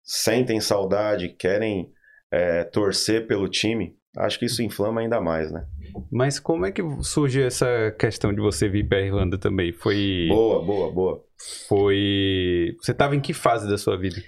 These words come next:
Speaker 1: Cara, eu vim pra Irlanda em novembro de dois mil e treze. Eu já
Speaker 2: Hum.
Speaker 1: tava, eu já estava trabalhando quase há cinco anos.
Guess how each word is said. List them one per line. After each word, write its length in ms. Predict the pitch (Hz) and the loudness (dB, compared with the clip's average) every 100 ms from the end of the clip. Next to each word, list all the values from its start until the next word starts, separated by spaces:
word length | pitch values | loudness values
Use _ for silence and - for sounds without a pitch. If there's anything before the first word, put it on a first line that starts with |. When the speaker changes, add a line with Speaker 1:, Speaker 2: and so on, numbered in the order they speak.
| - | -6
Speaker 1:
Cara, 400 | 139 143 90 - - - | -2 0 0 -6 -20 -4
eu 120 | 107 | -2
vim 200 | 104 139 | 0 -2
pra 200 | 143 147 117 | 0 2 2
Irlanda 640 | 95 101 123 113 107 - | 0 0 2 2 0 -2
em 160 | 104 104 | -2 -2
novembro 800 | 104 104 110 92 87 117 127 117 | 0 0 0 0 0 0 0 0
de 120 | 107 | 0
dois 220 | 107 104 | 0 0
mil 140 | 101 110 | 0 -2
e 60 | |
treze. 560 | 107 - 82 78 69 78 _ - | -4 -2 -2 -2 -6 -16 _ -10
Eu 120 | 80 | -6
já 160 | 80 85 | -2 -2
Speaker 2:
Hum. 80 | 101 | 0
Speaker 1:
tava, 960 | 90 90 87 92 90 87 82 78 73 _ _ _ - - _ - | 0 0 0 0 0 0 0 -2 -6 _ _ _ -20 -20 _ -4
eu 80 | |
já 100 | 80 | -2
estava 320 | 90 - 92 95 | 0 0 0 0
trabalhando 560 | 92 90 90 95 92 | 0 0 0 0 -2
quase 280 | 87 92 87 | -2 -2 0
há 20 | |
cinco 420 | 87 107 120 104 | -2 -2 -2 -2
anos. 440 | 98 107 113 - | 0 -2 -4 -10